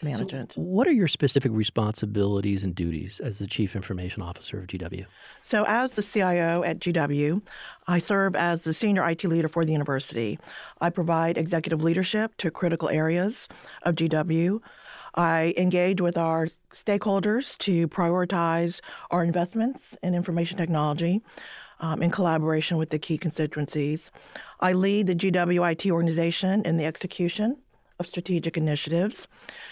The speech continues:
Speaker 1: and that, um, specifically are aligned with and advance the strategic plan and goals of the university. I also oversee the portfolio of technology projects, all I T policies, contracts, strategic vendor relationships,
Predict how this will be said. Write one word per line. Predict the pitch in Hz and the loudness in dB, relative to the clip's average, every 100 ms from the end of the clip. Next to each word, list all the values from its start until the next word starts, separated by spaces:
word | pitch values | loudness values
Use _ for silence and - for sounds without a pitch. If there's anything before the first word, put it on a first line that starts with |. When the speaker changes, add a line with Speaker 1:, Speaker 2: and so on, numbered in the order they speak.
| - - | -20 -2
Speaker 1:
and | 190 165 165 - | 0 2 2 0
that, | - 165 123 - | 0 0 0 -2
um, | - 160 | -4 -2
specifically | 151 220 208 190 | 0 0 2 2
are | |
aligned | 175 170 165 170 | 4 4 2 2
with | 165 160 | 0 0
and | 156 | 0
advance | 156 156 156 143 - | 0 0 0 -2 -6
the | - | -14
strategic | 160 - 160 - - | -12 -6 -6 -6 -8
plan | 160 151 151 | -4 -2 -2
and | 151 | -2
goals | 147 143 139 147 | -2 0 -2 -2
of | |
the | 139 | 0
university. | 147 143 143 - 135 135 165 _ - - - - - - | 0 0 -4 -4 -6 -6 -8 _ -20 -20 -20 -20 -20 -2
I | 196 | 2
also | 202 220 247 214 | 4 2 2 2
oversee | 196 190 185 208 190 | 2 2 0 2 2
the | 175 165 160 - | 4 2 2 0
portfolio | 190 - 190 180 190 175 | -2 0 0 2 2 0
of | 170 | -2
technology | 165 165 147 156 160 | -4 0 0 0 -2
projects, | - 175 175 208 247 - - - - - - | 0 0 2 0 -2 -6 -12 -14 -20 -18 -2
all | 175 185 | 2 4
I | 175 | 2
T | 170 185 | 0 -2
policies, | 156 175 165 180 208 196 214 - - - - - - | -2 0 0 0 0 2 2 -2 -10 -20 -20 -16 -2
contracts, | 190 185 202 180 202 - | 2 2 2 0 0 -4
strategic | - 175 175 190 - | -6 -4 0 0 0
vendor | 175 175 | 2 2
relationships, | 185 175 170 180 180 175 175 - | 2 2 0 -2 0 -2 -2 -8